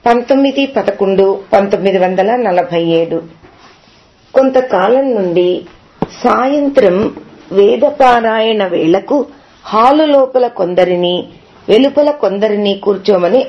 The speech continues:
అనవలసి వస్తూ ఉన్నది. జూబ్లీ హాల్ తయారైన వెనుక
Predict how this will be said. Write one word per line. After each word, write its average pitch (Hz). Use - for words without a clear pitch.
అనవలసి 190
వస్తూ 175
ఉన్నది. 156
జూబ్లీ 285
హాల్ 262
తయారైన 226
వెనుక 165